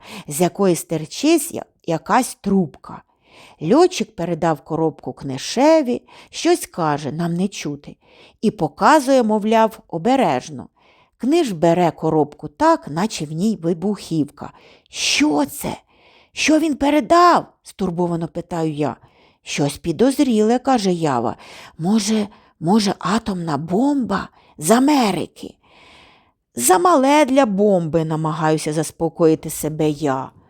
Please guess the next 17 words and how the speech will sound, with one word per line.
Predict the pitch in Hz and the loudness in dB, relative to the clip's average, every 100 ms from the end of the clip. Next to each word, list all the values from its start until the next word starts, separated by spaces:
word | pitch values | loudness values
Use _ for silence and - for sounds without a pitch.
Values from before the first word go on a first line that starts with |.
| _ _ _ _ _ _ _ _ | _ _ _ _ _ _ _ _
"Дуже | - 370 269 | 2 6 6
ти | 277 262 | 6 2
тямиш", | - 226 196 190 185 | 2 0 2 0 -4
шмикає | - 180 180 170 165 | -4 -6 -2 -2 -2
Ява. | 165 165 143 143 143 - - - - | 0 0 -2 -6 -12 -18 -20 -20 -2
"А | 220 | 2
якщо | 294 320 - - 339 349 - _ _ | 4 4 0 2 2 2 -2 _ _
на | - 294 | -2 0
транзисторах, | - 302 311 190 185 165 - 233 233 247 - _ - | 2 2 2 2 2 2 0 -2 -2 -4 -8 _ -16
спеціально | - - 277 - 277 277 | -10 -4 -2 2 2 2
для | 226 226 | 0 -2
шпигунів?" | - - 220 196 185 175 185 _ _ _ _ _ _ | -2 -2 -2 0 -2 -4 -6 _ _ _ _ _ _
Книж | - 175 233 269 - | -10 0 2 0 -2
обережно | 165 151 143 143 202 269 226 240 | -6 -4 -2 0 2 2 0 -4
влазить | 190 156 220 - 160 | -4 -6 -4 -4 -6
у | 156 | -10
кабіну, | - 139 147 160 185 220 226 | -10 -12 -10 -8 -6 -6 -8